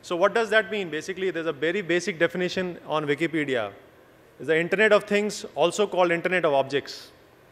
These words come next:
refers to wireless network between objects. Usually network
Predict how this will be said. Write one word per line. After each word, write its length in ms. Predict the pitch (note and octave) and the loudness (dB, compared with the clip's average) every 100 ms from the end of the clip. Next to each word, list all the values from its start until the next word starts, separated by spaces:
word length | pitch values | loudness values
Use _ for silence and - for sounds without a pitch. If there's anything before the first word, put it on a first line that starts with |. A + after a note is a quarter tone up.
| _ - - - - | _ -20 -20 -20 -4
refers 640 | B2+ D#3+ F#3+ G3+ F#3+ - - | 0 2 4 4 2 -10 -8
to 100 | G3 | -4
wireless 760 | F#3+ D3 D#3+ F3 F#3+ - - - - - - - | 0 4 4 4 0 -4 -16 -20 -20 -20 -20 -2
network 420 | D#3+ E3 G3+ F3+ | 0 2 2 4
between 300 | E3+ F3 E3+ | 0 0 2
objects. 500 | D3+ C3+ G3+ - - - | 2 0 -4 -6 -16 -10
Usually 400 | D3 D#3 F#3 F3+ | -6 -2 0 2
network 520 | E3 D#3+ F#3 F#3 | 0 2 2 2